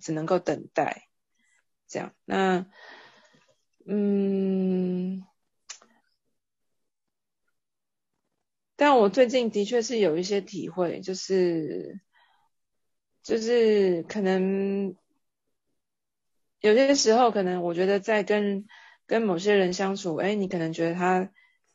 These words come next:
对你可能不是那么友善，或是没有那么接纳，但是你可能还是会抱着期待说，哎，希望可以跟他的关系是可以再，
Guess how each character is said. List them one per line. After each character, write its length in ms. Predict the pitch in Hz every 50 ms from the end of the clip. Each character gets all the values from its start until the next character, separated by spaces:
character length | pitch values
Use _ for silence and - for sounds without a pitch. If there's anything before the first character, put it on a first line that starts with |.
| _ _ _
对 140 | - 269 247
你 100 | 208 180
可 140 | 165 185 165
能 140 | 156 160
不 140 | 165 - 185
是 120 | 208 - 254
那 100 | 240 240
么 140 | 220 202
友 180 | 175 160 156 -
善， 340 | 165 - 208 190 160 147 185
或 120 | 185 180
是 100 | 190 220
没 160 | 208 190 202
有 100 | 220 214
那 100 | 202 208
么 120 | 202 196 190
接 220 | 185 - 180 180 175
纳， 300 | 180 185 170 - - - _ - - - - - - _ _ _
但 140 | - 202 214
是 120 | 208 220 220
你 140 | 196 185
可 140 | 185 190 185
能 320 | 165 160 156 160 156 160 170
还 220 | 165 - 175 185
是 220 | 185 254 254 240
会 400 | 233 240 254 240 226 214 208 220 - - - - _ _ _
抱 180 | - 220 208
着 120 | 190 185 175
期 320 | - - - - 160 160
待 260 | 156 196 190 180 170 170
说， 420 | 170 - - 165 165 160 156 160
哎， 120 | 160 170 175
希 180 | - - - 180
望 100 | 180 175
可 100 | 175 147
以 20 |
跟 140 | 147 156 156
他 160 | 165 160 156
的 80 | 151 151
关 260 | - 147 143 147 151
系 240 | - - 143 143 -
是 140 | 165 160
可 180 | 160 - 170 151
以 240 | 156 151 147 - - _ _ - - - - - - _ _
再， 500 | - - 180 165 156 151 143 - -